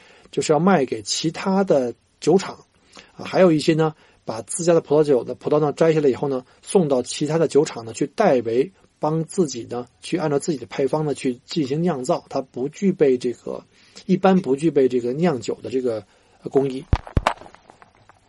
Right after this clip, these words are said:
啊，不好意思啊，那个今天那个因为是在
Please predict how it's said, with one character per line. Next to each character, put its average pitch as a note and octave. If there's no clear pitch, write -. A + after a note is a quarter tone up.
啊， C#3+
不 C#3
好 B2
意 B2
思 -
啊， -
那 A#2+
个 A2
今 B2
天 A#2+
那 G#2+
个 G#2
因 A#2+
为 A#2
是 A#2
在 G#2